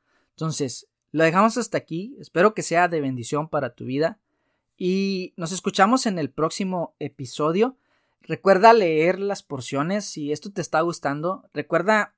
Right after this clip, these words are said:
yo te aconsejo que leas las porciones. Esta porción es desde Génesis treinta y dos cuatro a Génesis treinta y seis cuarenta y tres.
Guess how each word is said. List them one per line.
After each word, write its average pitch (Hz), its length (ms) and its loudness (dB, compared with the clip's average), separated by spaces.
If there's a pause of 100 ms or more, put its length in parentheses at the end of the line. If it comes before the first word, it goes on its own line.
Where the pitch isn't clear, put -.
(260)
yo 165 340 -2
te 202 80 0
aconsejo 156 480 -4
que 131 140 -4
leas 147 400 2 (320)
las 139 300 -4
porciones. 143 760 -4
Esta 127 320 -8
porción 143 420 -6
es 143 160 -6
desde 131 360 -4
Génesis 160 420 -6
treinta 135 280 -4
y 131 40 -6
dos 139 180 -4
cuatro 156 560 -6
a 117 380 -6
Génesis 156 460 -10
treinta 131 240 -10
y 120 40 -10
seis 143 220 -12
cuarenta 160 300 -6
y 170 80 -4
tres. 160 340 -4